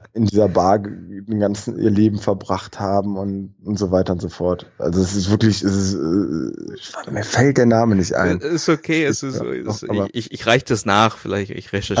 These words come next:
Speaker 1: Alles
Speaker 2: das,
Speaker 1: klar.
Speaker 2: vielleicht schickst du es mir und dann, äh,
Speaker 1: Ja.
Speaker 2: nehme ich das
Speaker 1: Ja.
Speaker 2: in die Shownotes hier mit auf.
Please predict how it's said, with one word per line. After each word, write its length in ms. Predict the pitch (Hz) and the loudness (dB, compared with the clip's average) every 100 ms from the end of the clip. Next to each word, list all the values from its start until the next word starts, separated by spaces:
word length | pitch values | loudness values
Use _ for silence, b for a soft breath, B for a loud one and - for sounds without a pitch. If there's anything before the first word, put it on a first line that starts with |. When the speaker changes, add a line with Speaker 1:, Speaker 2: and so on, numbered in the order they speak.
| 110 | 4
Speaker 1:
Alles 140 | 101 | 2
Speaker 2:
das, 120 | 107 107 | -2 -2
Speaker 1:
klar. 160 | 101 | -4
Speaker 2:
vielleicht 180 | 98 - | -4 -6
schickst 300 | 110 110 - | -8 -6 -4
du 60 | 113 | -4
es 120 | - | -2
mir 100 | 98 | -4
und 60 | 98 | -2
dann, 300 | 95 95 92 | -2 -2 -4
äh, 540 | 92 90 95 - 110 | -4 -4 -8 -10 -2
Speaker 1:
Ja. 140 | 113 95 | -2 0
Speaker 2:
nehme 260 | 87 101 | -2 -4
ich 60 | 101 | -2
das 140 | 107 | 0
Speaker 1:
Ja. 40 | 95 | 2
Speaker 2:
in 60 | |
die 80 | 101 | 4
Shownotes 580 | 104 104 110 110 110 - | 6 6 6 4 2 0
hier 100 | 110 | -6
mit 180 | 110 107 | -6 -8
auf. 260 | 95 113 | -2 -2